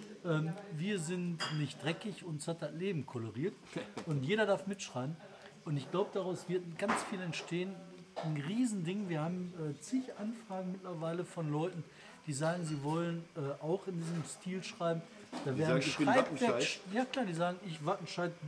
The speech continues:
Speaker 1: bin ich auch in Hamburg Wattenscheid?“ Und wir so, „Klar, bist du auch in Hamburg Wattenscheid.“ Ähm, es geht darum, ehrlich und wahrhaftig zu sein.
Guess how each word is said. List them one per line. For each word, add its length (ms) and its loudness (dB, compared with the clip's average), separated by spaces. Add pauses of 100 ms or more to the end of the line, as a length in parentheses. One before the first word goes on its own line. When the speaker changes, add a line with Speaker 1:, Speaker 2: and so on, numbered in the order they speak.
(120)
Speaker 1:
bin 140 6
ich 160 4
auch 180 2
in 120 0
Hamburg 360 2
Wattenscheid?“ 500 0 (460)
Und 160 2
wir 100 2
so, 140 0
„Klar, 420 6
bist 180 -2
du 60 0
auch 60 2
in 60 2
Hamburg 280 2
Wattenscheid.“ 440 -2 (800)
Ähm, 280 2 (800)
es 160 -2
geht 160 0
darum, 340 4
ehrlich 240 2
und 180 -4
wahrhaftig 360 -2
zu 160 -8
sein. 240 -4